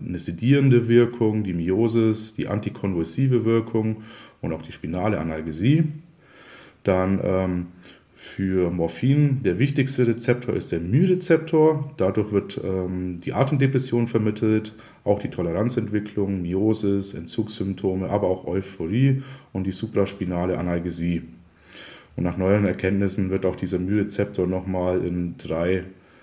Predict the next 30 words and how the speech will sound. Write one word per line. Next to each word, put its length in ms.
Subtypen, 640
also 220
in 180
Mu, 440
Mu 60
eins 260
und 140
Mu 80
zwei 280
unterteilt. 600
Und 80
zuletzt 320
haben 100
wir 60
noch 120
den 120
Sigma-Rezeptor. 1200
Und, 380
ähm, 420
wenn 160
da 160
das 280
Opiat 680
andockt, 640
wird, 240
äh, 220
eine 160
Tachykardie, 880
eine 100
Toleranz, 720